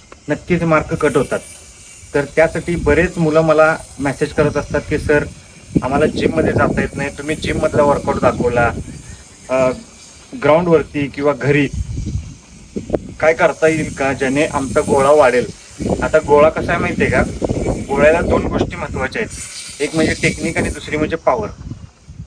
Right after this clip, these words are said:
आता टेक्निक तुम्ही ग्राउंडवरती बघून, करून, स्किलने शिकू शकता. तुमच्या शोल्डरमध्ये पॉवर असणं खूप गरजेचं आहे. आता पॉवर वाढवण्यासाठी करायचं काय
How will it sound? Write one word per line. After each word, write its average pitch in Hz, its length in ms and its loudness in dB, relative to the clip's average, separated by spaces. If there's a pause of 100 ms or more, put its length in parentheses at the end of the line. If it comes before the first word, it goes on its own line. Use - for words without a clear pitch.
(100)
आता - 120 -6 (140)
टेक्निक 156 400 -2
तुम्ही 165 260 0
ग्राउंडवरती 147 800 0 (680)
बघून, 147 380 2
करून, 151 280 0
स्किलने 151 400 -2
शिकू - 240 -2
शकता. 135 320 -4 (1040)
तुमच्या 151 280 -4
शोल्डरमध्ये 170 520 2
पॉवर 156 340 4
असणं 170 280 -4
खूप - 220 -6
गरजेचं 120 420 2
आहे. - 220 -18 (500)
आता 135 100 -10 (220)
पॉवर 143 280 4
वाढवण्यासाठी 156 540 2
करायचं 127 420 2
काय 98 180 -6